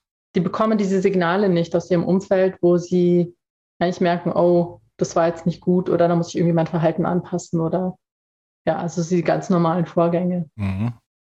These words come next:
Speaker 1: Genau.
Speaker 2: Organisch bedingte Gefühle fehlen. Ähm, ich hab schon mal irgendwo gelesen, dass fast, ich glaub, es waren fast zehn Prozent der Menschen eigentlich, äh, so eine, so, so eine Situation haben. Ne? Das hat man über so Experimenten herausgefunden, wo man den,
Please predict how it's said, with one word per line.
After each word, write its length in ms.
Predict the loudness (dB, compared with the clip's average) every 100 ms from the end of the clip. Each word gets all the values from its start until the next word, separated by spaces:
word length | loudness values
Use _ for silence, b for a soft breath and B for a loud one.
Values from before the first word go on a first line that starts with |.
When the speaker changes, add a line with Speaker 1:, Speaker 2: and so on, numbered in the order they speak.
| _
Speaker 1:
Genau. 240 | -4 -2 -2 -6 B -4
Speaker 2:
Organisch 420 | -2 0 -2 -4
bedingte 400 | -4 -4 -6 -8
Gefühle 400 | -8 -8 -6 -6
fehlen. 480 | -2 0 2 0 -2
Ähm, 480 | -2 0 2 0 -2 -4
ich 120 | -4
hab 260 | -6 _ -8
schon 200 | -4 -2
mal 200 | -2 -2
irgendwo 360 | -4 -6 -4
gelesen, 400 | -2 0 0 -2
dass 320 | -2 -4 -8 -14 _
fast, 840 | -10 -8 -8 -8 -8 -6 -8 -10 -12
ich 80 | -12
glaub, 140 | -10
es 80 | -8
waren 120 | -8
fast 380 | -6 -6 -6 -8
zehn 320 | -6 -6 -6
Prozent 420 | -12 -8 -8 -6
der 80 | -6
Menschen 460 | -2 -2 -2 -4 -6 b b b
eigentlich, 480 | -4 -2 -4 -4 -4
äh, 80 | -2
so 120 | 0
eine, 440 | 0 0 -2 -4 -10 _
so, 180 | _ -14 -8
so 120 | -4
eine 120 | 0
Situation 640 | 0 -2 -4 -2 -2 0 0
haben. 380 | 0 -2 -6 -6
Ne? 120 | -6 -6
Das 120 | -6
hat 140 | -8
man 100 | -6
über 140 | -4 -6
so 80 | -6
Experimenten 560 | -8 -8 -4 -4 -2
herausgefunden, 600 | -4 -4 -6 -8 -6 -4
wo 40 | -4
man 160 | -6
den, 400 | -4 -6 -6 -12